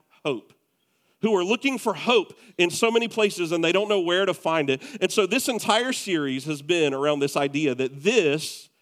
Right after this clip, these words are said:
will be a house of hope. And so every week, uh, for the last six weeks and for the next six weeks, we're gonna be preaching on how do we find hope in all of the different places in our life where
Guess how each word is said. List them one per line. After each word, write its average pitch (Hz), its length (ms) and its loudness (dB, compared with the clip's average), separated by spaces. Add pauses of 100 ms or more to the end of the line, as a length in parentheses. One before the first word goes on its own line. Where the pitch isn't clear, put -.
(220)
will 151 120 -2
be 156 120 0
a 135 60 0
house 143 640 -2
of 127 140 -8
hope. 165 340 -10 (880)
And 160 140 -2
so 170 240 0
every 190 280 0
week, 170 380 -4
uh, 135 240 -10
for 156 120 -4
the 123 100 -6
last 151 300 -4
six 170 220 -6
weeks 131 300 -8
and 127 140 -8
for 143 80 -8
the 131 100 -4
next - 380 -6 (240)
six - 380 -8
weeks, 127 260 -8
we're 151 100 -6
gonna 180 160 -2
be 156 160 -4
preaching 151 540 -8
on 123 220 -4
how 185 580 -2 (340)
do 147 80 -6
we 143 140 -4
find 117 480 -2
hope 131 380 -6
in 117 100 -6
all 156 220 -4
of 165 80 -14
the 160 80 -4
different 151 280 -6
places 131 460 -6
in 120 80 -6
our 113 140 -4
life 123 320 -2
where 120 340 -4